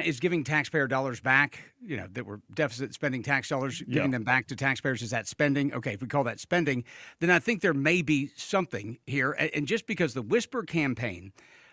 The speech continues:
Speaker 1: before session started, you know, I've been, uh, one of those squawkers about the, uh,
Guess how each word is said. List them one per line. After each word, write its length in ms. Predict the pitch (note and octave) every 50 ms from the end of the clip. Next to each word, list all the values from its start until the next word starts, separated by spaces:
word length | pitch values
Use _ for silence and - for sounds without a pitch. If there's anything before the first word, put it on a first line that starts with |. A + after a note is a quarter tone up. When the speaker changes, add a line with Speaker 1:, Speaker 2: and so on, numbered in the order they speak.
| _ -
Speaker 1:
before 380 | B2 D3 C#3 - F3+ F3 F#3 F3
session 420 | - - E3+ D#3+ - - D#3+ D3
started, 440 | - - - D3 C3 A2+ G2 G2 G2 - _ - - - _
you 80 | F3+
know, 60 | E3 -
I've 120 | F#3 F3+
been, 180 | F#3 G3 F3 D#3
uh, 160 | C3+ C3 B2+
one 120 | A#2+ D3+
of 60 | D3+
those 200 | C3 C3+ A#2 -
squawkers 440 | - - E3 D#3+ D#3 - D#3+ C#3+ B2
about 240 | C3+ B2 B2+ B2 -
the, 340 | C#3 B2+ A2 A2+ A2 G#2+ G#2
uh, 140 | G2+ G2+